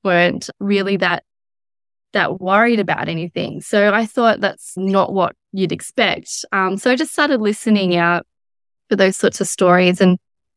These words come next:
eventually this story started forming in my mind. And you grab little bits of inspiration from so many different places until you can't fit them in your mind anymore.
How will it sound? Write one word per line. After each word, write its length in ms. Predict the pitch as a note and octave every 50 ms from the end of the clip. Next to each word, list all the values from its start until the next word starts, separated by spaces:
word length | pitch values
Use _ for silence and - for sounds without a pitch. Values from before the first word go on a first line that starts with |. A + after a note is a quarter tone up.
| _ _ -
eventually 640 | - A3 G#3 A3+ A#3 A#3+ B3+ B3 B3+ G#3+ G3+ G3 G3
this 200 | G3+ F#3+ F3+ -
story 920 | - - - - - - - - G#3 G3 F#3+ F#3+ F#3 F3+ F3+ F3+ F3+ -
started 360 | - - - - F#3 F3 F3 -
forming 360 | - G3 G3 F#3 F3+ F3 F3
in 100 | F3 F3
my 120 | F3 F3
mind. 500 | F3 F#3 F#3+ G3 G3+ G3 F#3+ F3+ F3 F3
And 240 | F3+ F3 F3 F3 F3 _ _ _ _ _ _ _ _ _ _ -
you 180 | G3+ G#3 G#3
grab 340 | - - A3+ G3+ G3+ G#3 F#3+ F#3+
little 420 | G#3 G#3 G#3+ G#3 G#3 G#3 F3+ - _ _
bits 320 | - A3 G#3 - - - -
of 280 | G#3 F#3 F3 - _ _ _ _ _
inspiration 840 | - A#3 A3 A3 - - G3+ G3 G3 G3+ A3 A3+ - - A#3 G#3 G3
from 180 | - - G3+ G3
so 260 | - - G#3 G3 F#3+
many 160 | F#3+ F#3+ F#3
different 360 | F3+ - F#3+ F3+ - F3+ D#3
places 640 | - - - G#3+ A3+ A#3 A#3 - - G#3+ G3 E3+ -
until 580 | F#3+ F#3+ F#3 - A3+ G3+ G3+ G3 G3 F#3+ F#3+ _ _ _ _ _ _ _ _
you 120 | - G#3+ G#3
can't 320 | - - G#3 G#3 F#3+ -
fit 180 | - A#3 G#3+ -
them 140 | A3+ G#3+ G3+
in 120 | G3 F#3+
your 120 | F#3+ F3 - _ _ -
mind 340 | G#3+ G3 F#3 F3+ G3+ A3 A3+
anymore. 480 | A3 G#3+ G#3+ G3 F#3+ F3+ F3 E3+ E3+